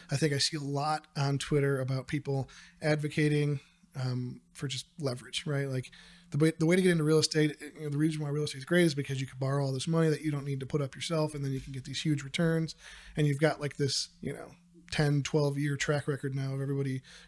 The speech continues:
doing that and making a killing and then going and, you know, bragging to their friends about all the money they're making in real estate. But I would just emphasize that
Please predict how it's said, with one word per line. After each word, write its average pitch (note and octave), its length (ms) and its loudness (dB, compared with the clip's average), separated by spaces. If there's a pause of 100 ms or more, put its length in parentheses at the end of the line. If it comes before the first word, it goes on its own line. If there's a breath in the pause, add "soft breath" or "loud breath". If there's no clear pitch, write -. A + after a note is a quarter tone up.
doing D#3 280 6
that C#3+ 260 -2
and D3 100 -2
making C#3+ 240 -2
a C3 40 -6
killing C#3+ 420 0
and C3+ 160 -2
then C3+ 240 -2 (180)
going C#3+ 260 -2
and, C3+ 220 -2 (480 loud breath)
you E3 100 -8
know, C3+ 140 -6
bragging C#3+ 460 0
to C#3 60 0
their C#3 100 0
friends C#3 260 -2
about C3+ 180 -2
all C3+ 100 -4
the C#3 60 -8
money C#3+ 160 -6
they're D3 120 -8
making D3 240 -10
in E3+ 60 -10
real D3+ 140 -10
estate. - 360 -10
But C#3+ 160 -8 (360 loud breath)
I - 80 -4
would D#3 120 2
just C#3+ 200 -2 (560)
emphasize C#3 680 0
that C#3 260 0